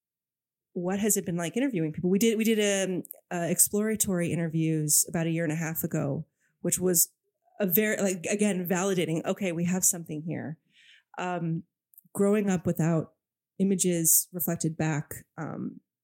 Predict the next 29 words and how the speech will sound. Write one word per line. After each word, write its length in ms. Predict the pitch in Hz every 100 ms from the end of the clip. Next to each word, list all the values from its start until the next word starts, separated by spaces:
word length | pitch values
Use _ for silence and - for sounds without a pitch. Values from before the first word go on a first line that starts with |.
| _ _ -
of 180 | 180 170
who 380 | - 180 165 139 -
I 120 | -
am 200 | 170 160
as, 140 | - - -
as 80 |
a 80 | 175
lesbian 400 | 156 156 156 151
woman, 400 | 156 180 143 143 - _ _ _ _
it 80 | 160
was 160 | 165
very 300 | 165 175 175
isolating. 680 | - 202 - 233 160 - 151
So 600 | - - 165 160 151 - _ _ _ -
I 40 | 170
kind 220 | - 185
of 80 | 180
felt 160 | 180
like 180 | 165 165
I 80 | 165
was 220 | 165 165
the 60 | 170
only 180 | 165
one 360 | 165 185 247 254
going 360 | 185 143 131 -
through 480 | - 160 143 139 147
the 120 | - 156
emotional, 800 | 147 151 - 151 139 - - _
um, 320 | - - -